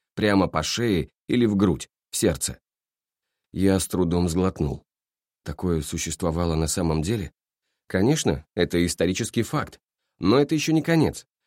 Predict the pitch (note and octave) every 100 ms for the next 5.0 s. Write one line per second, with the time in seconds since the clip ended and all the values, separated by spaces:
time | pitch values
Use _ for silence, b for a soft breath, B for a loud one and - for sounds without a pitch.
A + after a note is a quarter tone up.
0 | _ _ F#2+ G2 B2 C3+ - B2+ A2 A#2+
1 | A2 F2 F#2 F2 D3 D3 G#2 - D#2 G2+
2 | G2 A2 G#2 G2 F2+ D#2+ - F#2 F2+ -
3 | C#3+ - F#2+ F#2 - F#2+ A#2+ A2+ G2 F2+
4 | E2+ E2+ F2 - A2 C3 - B2+ D2+ -